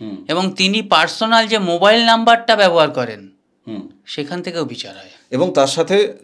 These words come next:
Speaker 1: জন্ম তারিখ, জন্ম সময়, জন্মস্থান, জন্মবার, এটা পাওয়া গেলে তো সোনায় সোহাগা।
Speaker 2: সোনায় সোহাগা। এবং বাস্তু, বাস্তুর দক্ষিণ পশ্চিম কোণা,
Speaker 1: হুম।
Speaker 2: সেই অ্যাঙ্গেলে দক্ষিণ, দক্ষিণ পশ্চিম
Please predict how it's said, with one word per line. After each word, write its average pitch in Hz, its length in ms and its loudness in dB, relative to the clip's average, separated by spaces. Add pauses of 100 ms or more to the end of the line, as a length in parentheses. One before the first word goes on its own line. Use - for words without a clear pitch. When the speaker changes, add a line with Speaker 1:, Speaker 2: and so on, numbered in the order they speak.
(240)
Speaker 1:
জন্ম 135 300 6
তারিখ, 151 400 2
জন্ম 127 360 2
সময়, 151 340 0
জন্মস্থান, 143 720 0
জন্মবার, 127 580 2 (120)
এটা 120 220 0
পাওয়া 147 300 4
গেলে 160 180 -4
তো 170 80 -6
সোনায় 120 280 -2
সোহাগা। 87 260 -6
Speaker 2:
সোনায় 226 260 2
সোহাগা। 127 500 0
এবং 170 560 2 (120)
বাস্তু, 123 880 -2 (880)
বাস্তুর 190 580 2
দক্ষিণ 196 420 0
পশ্চিম 214 480 -4
কোণা, 123 480 -2 (200)
Speaker 1:
হুম। 101 220 -10 (160)
Speaker 2:
সেই 220 320 4
অ্যাঙ্গেলে 190 440 4
দক্ষিণ, 190 580 2
দক্ষিণ 285 560 4
পশ্চিম 185 580 -2